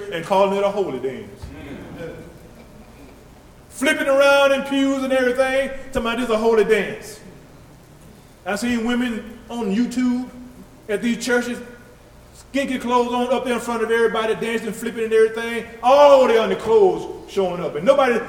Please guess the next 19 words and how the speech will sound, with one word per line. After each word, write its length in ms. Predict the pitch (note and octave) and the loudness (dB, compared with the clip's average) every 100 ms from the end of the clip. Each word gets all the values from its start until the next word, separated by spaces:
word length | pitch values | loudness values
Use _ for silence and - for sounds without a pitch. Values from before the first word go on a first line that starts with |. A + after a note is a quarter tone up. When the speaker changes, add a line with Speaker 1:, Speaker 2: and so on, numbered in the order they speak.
| - | -2
Speaker 1:
said 420 | C4+ D4 C4+ A#3+ | 6 8 8 6
anything 320 | A3+ A#3 B3 | -2 -4 -6
about 320 | - F4 D#4 | 4 4 4
it. 720 | - - - - - - - - | 0 -8 -12 -18 -20 -20 -20 0
Called 220 | G#3+ G#3+ | 4 6
it 100 | G#3+ | 4
a 60 | |
holy 320 | G#3 C#4 A#3+ F#3+ | 8 8 8 6
dance. 400 | F#3+ E3+ - - - - - - D3+ D3 - D#3 D#3 - - - - - - - D3+ - - - - - - - - | 2 -2 -8 -14 -18 -20 -20 -20 -20 -20 -20 -20 -20 -20 -20 -20 -20 -20 -20 -20 -20 -20 -20 -20 -20 -20 -20 -20 -12
Holy 240 | D3 D3 C#3+ | -8 -8 -8
cow. 200 | C#3+ - - - - - - - - - - - - - - - - - - - - - - - - - - | -8 -10 -14 -20 -20 -20 -20 -20 -18 -16 -14 -12 -10 -10 -8 -6 -4 -6 -6 -8 -6 -6 -8 -10 -12 -14 -2
Ephesians 600 | A#3+ A#3+ D4+ D4 C4 A3+ | 2 2 4 4 2 0
five 240 | - B3 A3+ | 4 6 6
and 80 | A3+ | 2
nineteen 420 | A3+ - A#3+ G#3+ | 0 2 0 2
says, 220 | G3+ F3+ | 2 2
"Speak 260 | - D4+ - | 0 -4 -4
to 100 | A#3+ | 2
yourselves 720 | G3+ G3 G3+ F#3 E3+ D#3 | 2 4 2 2 0 -2